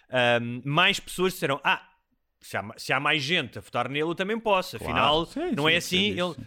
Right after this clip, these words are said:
Speaker 1: pronto, e, portanto, tem um efeito simbólico. Portanto, não te sei dizer se é melhor ficar em terceiro com doze ou em segundo com oito, sinceramente.
Speaker 2: Quanto mais depressa, eh, ele subir, mais depressa vai fazer governo com o P S D e
Speaker 1: Sim.
Speaker 2: ficar com uma pasta qualquer, ministério, e ser um gajo do sistema,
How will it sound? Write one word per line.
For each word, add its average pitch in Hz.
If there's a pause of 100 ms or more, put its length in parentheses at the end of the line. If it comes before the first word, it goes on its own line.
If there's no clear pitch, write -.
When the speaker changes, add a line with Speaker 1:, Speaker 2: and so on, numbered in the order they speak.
Speaker 1:
pronto, 98
e, 101
portanto, 127
tem 165
um 185
efeito 190
simbólico. 240
Portanto, -
não 151
te -
sei 175
dizer 165
se -
é 127
melhor 135
ficar -
em 147
terceiro 143
com 147
doze 175
ou 185
em 185
segundo 180
com 185
oito, 151
sinceramente. 107
Speaker 2:
Quanto 233
mais 143
depressa, 110 (200)
eh, 98 (580)
ele 87
subir, 123
mais 110
depressa 101
vai 95
fazer 90
governo 90
com 85
o 78
P 82
S -
D 107
e 87
Speaker 1:
Sim. 95
Speaker 2:
ficar -
com 87
uma 82
pasta -
qualquer, 98
ministério, 120
e 147
ser 151
um 156
gajo 139
do 139
sistema, -